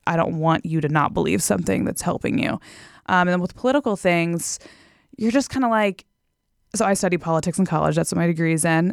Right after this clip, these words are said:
And there's lots of tactics that we learned, especially in political campaigning, that I see at, at practice, um, in both parties, really. And for me, it's kind of like an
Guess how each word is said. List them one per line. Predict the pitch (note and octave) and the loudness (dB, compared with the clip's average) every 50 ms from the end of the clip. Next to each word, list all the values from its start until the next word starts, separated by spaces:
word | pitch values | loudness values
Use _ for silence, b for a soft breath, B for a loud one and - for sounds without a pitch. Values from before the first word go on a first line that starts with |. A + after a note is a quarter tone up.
| - | -2
And | - F#3 F3+ E3+ E3+ E3 E3 E3 | -4 -2 0 2 2 2 0 0
there's | D#3+ F3 E3+ - | 0 -2 -2 0
lots | F3+ F3 F3+ F3+ | 0 0 0 2
of | - B3+ A#3 | 0 -2 -2
tactics | - - E3+ D3+ D#3 - - F3+ D#3+ - | -4 -2 -2 -2 -2 0 -2 -2 -2 -2
that | - - - | -4 -2 0
we | F3 E3 D#3 | 0 0 2
learned, | D#3 D#3 C#3+ D3 D3+ | 2 2 2 2 0
especially | D#3+ D#3 - - D#3+ D3+ - E3 | 0 -2 -2 -4 -4 -4 -4 -6
in | D#3 D#3 - - | -6 -6 -8 -6
political | - - E3 D#3+ D#3 D#3+ D#3+ | -4 -2 -2 -2 -2 -4 -6
campaigning, | E3 D#3 D3+ D3+ - - D3+ D3+ D#3 D#3 E3 F3 G3 G#3 B B B B B B | -4 -6 -6 -6 -4 -2 -2 0 0 0 0 0 -2 -4 B B B B B B
that | - - - | -4 0 0
I | E3+ E3 | 0 0
see | D#3+ - - - F3 D#3+ D#3+ - | -2 -4 -8 -4 -2 -2 -2 -2
at, | - - - _ _ _ _ _ | -4 -8 -12 _ _ _ _ _
at | - E3+ F3+ - | -6 -4 -4 -4
practice, | - - E3+ D#3+ D#3 - - G3+ G#3 A3 A3+ - - - - - _ _ _ _ | -4 -2 -2 -2 -4 -2 -2 0 0 0 -2 -2 -6 -8 -8 -10 _ _ _ _
um, | D#3+ D#3 D3+ D3+ D3 D#3 D3 - - - _ - | -6 -6 -4 -4 -4 -6 -6 -8 -10 -8 _ -2
in | E3+ E3+ | -2 2
both | D#3+ E3 E3 D#3 - - | 2 2 2 2 0 -4
parties, | - D3+ D3 D3+ D3+ F3 F#3 F3 - | -2 0 0 2 2 0 -2 -2 -2
really. | F#3 F#3 F#3 F#3+ G3+ G#3+ A3 G#3+ B B B B B B B | -2 0 0 2 2 0 0 -4 B B B B B B B
And | - F#3 F3+ E3+ | -4 -2 -2 -2
for | - F3+ F3 F3 | 0 0 0 0
me, | F3+ F#3+ G3 G3 | 2 2 2 2
it's | F3+ E3 | 0 0
kind | - - F3+ E3+ | -2 -4 -2 -2
of | E3 D#3+ | 0 0
like | E3+ E3 | 0 -2
an | - E3 | -2 -6